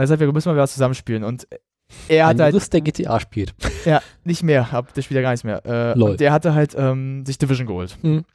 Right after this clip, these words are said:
Speaker 1: Ich war halt so, ich will's eigentlich nicht haben, aber mein Vater hat halt dann durch einen günstigen Preis für zwanzig Euro bekommen. Statt für fünfundsechzig oder
Speaker 2: Mhm.
Speaker 1: siebzig, wie es da zur Zeit kostet. Und für zwanzig dachte ich, gut, für zwanzig geht's ja klar. Also dann ist es
Speaker 2: Mhm.
Speaker 1: nicht so schlimm, dass ich gekauft habe.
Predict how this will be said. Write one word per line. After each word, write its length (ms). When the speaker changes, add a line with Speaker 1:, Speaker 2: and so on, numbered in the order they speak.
Speaker 1:
Ich 160
war 120
halt 160
so, 340
ich 220
will's 180
eigentlich 220
nicht 140
haben, 160
aber 100
mein 120
Vater 280
hat 80
halt 200
dann 420
durch 160
einen 60
günstigen 300
Preis 160
für 80
zwanzig 280
Euro 140
bekommen. 380
Statt 200
für 60
fünfundsechzig 560
oder 120
Speaker 2:
Mhm. 40
Speaker 1:
siebzig, 260
wie 40
es 100
da 240
zur 140
Zeit 160
kostet. 360
Und 100
für 100
zwanzig 300
dachte 140
ich, 60
gut, 120
für 100
zwanzig 340
geht's 220
ja 100
klar. 440
Also 180
dann 180
ist 120
es 80
Speaker 2:
Mhm. 80
Speaker 1:
nicht 100
so 100
schlimm, 200
dass 120
ich 40
gekauft 320
habe. 260